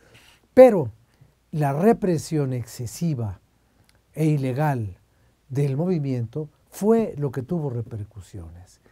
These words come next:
No es un movimiento que haya triunfado por sus exigencias, es un movimiento que triunfó por la forma como fue reprimido.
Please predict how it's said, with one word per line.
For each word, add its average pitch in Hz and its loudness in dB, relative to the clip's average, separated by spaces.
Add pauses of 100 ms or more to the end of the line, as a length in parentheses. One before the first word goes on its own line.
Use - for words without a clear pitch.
(340)
No 240 4
es 208 -2
un 202 0
movimiento 147 -2 (540)
que 151 -2
haya 156 2
triunfado 139 -4
por 226 -2
sus 175 -6
exigencias, 131 -6 (440)
es 123 -8
un 170 -2
movimiento 151 -4
que 147 -4
triunfó 123 -4
por 127 -8
la 113 -8
forma 170 -2
como 113 -8
fue 139 -8
reprimido. 110 -8